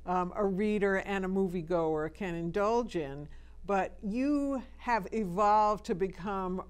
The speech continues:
a professional reader in a way. Why don't you tell us about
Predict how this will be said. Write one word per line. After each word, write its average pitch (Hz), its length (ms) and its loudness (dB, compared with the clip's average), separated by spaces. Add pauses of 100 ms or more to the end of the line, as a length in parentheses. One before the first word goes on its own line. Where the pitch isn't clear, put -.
a 196 60 0
professional 196 1200 -2
reader 180 420 -2
in 180 180 -4
a 170 80 -2
way. 165 320 0
Why 185 200 -2
don't 226 220 -6
you 226 60 -4
tell 214 340 0
us 202 320 -2
about 190 580 2